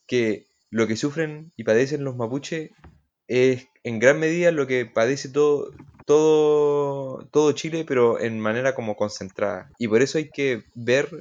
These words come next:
yo encuentro que, eh, ver la lucha mapuche como la, una expresión,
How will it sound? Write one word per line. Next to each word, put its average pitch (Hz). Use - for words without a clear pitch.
yo 127
encuentro 120
que, 101
eh, 104
ver 120
la 143
lucha 139
mapuche 143
como 117
la, 101
una 131
expresión, 131